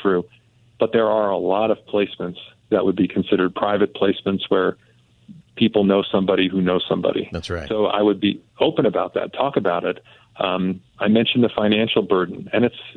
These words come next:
Speaker 1: it, it can be significant. It may sound like a lot of money. It is a lot of money, but, but, you know, where there's God, there's a way.
Speaker 2: Mm-hmm.
Speaker 1: And there are all kinds of creative ways to raise the funds.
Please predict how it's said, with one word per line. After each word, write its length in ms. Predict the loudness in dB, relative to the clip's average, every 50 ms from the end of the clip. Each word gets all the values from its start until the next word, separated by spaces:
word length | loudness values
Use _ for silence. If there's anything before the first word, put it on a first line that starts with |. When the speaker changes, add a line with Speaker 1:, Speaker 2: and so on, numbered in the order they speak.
| -6 -2
Speaker 1:
it, 200 | 0 0 2 4
it 160 | 2 2 2
can 260 | 0 0 0 2 2
be 140 | 2 2 2 2
significant. 580 | 0 0 0 0 0 0 -2 0 0 -2 -2 -2
It 120 | -4 -6 -4 -2
may 200 | 0 0 0 0 0 0
sound 180 | 0 0 2
like 160 | 0 0 2
a 40 | 2
lot 180 | 2 2 2 2
of 60 | 2
money. 380 | 0 0 0 0 -2 -4 -4 -2
It 100 | 0 2
is 120 | 2 4 4
a 40 | 4
lot 200 | 4 4 2 0
of 60 | 0
money, 280 | -2 -2 -2 -2 -6 _ _ _ _ _ _ _ _ _ -20 _ _ _ -2
but, 320 | 0 2 2 2 -2 -4 _ _ _ _ _ _ -4
but, 160 | -4 -4 0
you 80 | 0 0
know, 140 | 2 2 2
where 200 | 2 2 4 4
there's 300 | 4 4 2 2 0 -4 -14 _ _ _ _ _ _ -2
God, 400 | 0 0 2 2 0 -2 -2 -6 -12 -8 -2
there's 180 | -2 0 0 2
a 60 | 2
way. 380 | 2 2 2 2 -2 -4 -6 -6
Speaker 2:
Mm-hmm. 180 | -4 -2 0
Speaker 1:
And 360 | 0 0 2 2 0 0 -2 -8 -20 -20 -20 -20 -20 -20 _ _ _ _ _ _ _ _ -2 0
there 160 | 2 2 2
are 180 | 2 0 0
all 200 | 2 2 0 0
kinds 280 | 0 -2 -4 -4 -2 -4
of 60 | -6
creative 420 | -6 -4 -2 2 2 2 2 2 2
ways 360 | 2 2 4 2 0 0 -4 -8 -16 -18 -20 -20 _ _ 0
to 100 | 2 2
raise 340 | 4 4 4 2 0 -2 -4 -8 -18 -12 -4 -4
the 60 | -4 0 0
funds. 340 | -2 0 0 -2 -2 -4